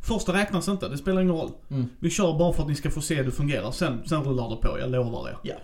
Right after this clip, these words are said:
Speaker 1: Sen när man kommer på det, då... Och sen
Speaker 2: Och även jag som är erfaren Carcassonne-spelare strular till bönderna emellanåt och
Speaker 1: Mitt tips där är en husregel jag brukar köra.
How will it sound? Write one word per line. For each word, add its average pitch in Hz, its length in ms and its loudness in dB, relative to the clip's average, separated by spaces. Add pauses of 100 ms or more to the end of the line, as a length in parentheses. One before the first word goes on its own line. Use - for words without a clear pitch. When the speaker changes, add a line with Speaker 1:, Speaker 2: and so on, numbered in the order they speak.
(340)
Speaker 1:
Sen 165 220 2
när 160 80 2
man 151 140 2
kommer 139 220 2
på 123 260 10
det, 104 160 0
då... 117 480 0
Och 170 160 4
sen 170 240 2
Speaker 2:
Och 170 80 -2
även 131 200 2
jag 139 180 6
som 135 140 -2
är 123 280 2 (100)
erfaren 113 420 2
Carcassonne-spelare 113 1120 0
strular 117 460 2
till 113 240 -2
bönderna 107 440 0
emellanåt 104 640 -2
och 104 220 -4 (360)
Speaker 1:
Mitt 202 240 8
tips - 360 0
där 226 340 0
är 170 220 4
en 151 100 2
husregel 143 680 2
jag 160 200 2
brukar 151 240 -2
köra. 107 400 -4